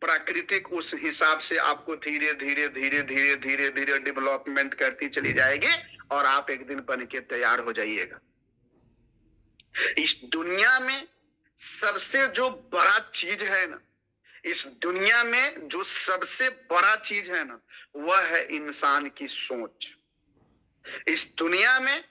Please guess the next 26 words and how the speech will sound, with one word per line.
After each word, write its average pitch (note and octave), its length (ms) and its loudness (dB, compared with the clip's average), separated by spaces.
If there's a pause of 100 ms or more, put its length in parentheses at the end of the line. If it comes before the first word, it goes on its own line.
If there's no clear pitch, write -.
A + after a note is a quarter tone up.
(460)
अगर A#3+ 280 2
आपको G3 540 2
किसी G#3 400 -6
से A#3+ 200 -2
लड़ना G3 440 2
है A#3 200 2
ना, D3 180 -2 (240)
तो E3+ 260 -8
अपने F#3 540 -2
आप G3+ 400 4
और D3+ 140 0
अपने D#3+ 300 -2
थिंक D#3+ 420 -8
से D#3 200 -2
लड़िए, C#3 240 -2
अपने C#3+ 320 2
थॉट - 420 0
से - 160 -6
लड़िए। - 320 -4 (680)
जो C#3 220 0
अपने A#3 640 2
सोच - 600 -2
को B3 220 -2
बड़ा G#3+ 240 6
कर G3 260 0
लिया, E3 280 -4